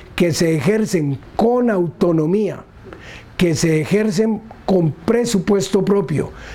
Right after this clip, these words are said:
y autonomía administrativa, pero que no pertenecen al sector político administrativo central, pero que como son parte de la,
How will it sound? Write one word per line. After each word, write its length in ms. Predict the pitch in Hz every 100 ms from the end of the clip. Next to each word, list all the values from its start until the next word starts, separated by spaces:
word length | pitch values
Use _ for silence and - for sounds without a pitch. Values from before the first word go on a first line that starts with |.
| -
y 100 | 214
autonomía 680 | 170 147 - 156 143 165 202
administrativa, 880 | 196 208 214 214 214 185 240 262 269 - - - - - -
pero 280 | 165 156
que 140 | 151 151
no 180 | 180 190
pertenecen 680 | 208 175 202 190 151 185 185 - - -
al 240 | - 160
sector 560 | 135 160 139 214 226 226
político 680 | - 226 180 190 185 202 185
administrativo 720 | 151 151 147 147 135 170 180
central, 500 | 156 190 214 247 247 - - - - -
pero 200 | 160 151
que 140 | 147
como 300 | 131 139 127
son 300 | - 226 254
parte 500 | 262 254 208 - 127 - - - - -
de 340 | 269 165 165
la, 240 | 160 151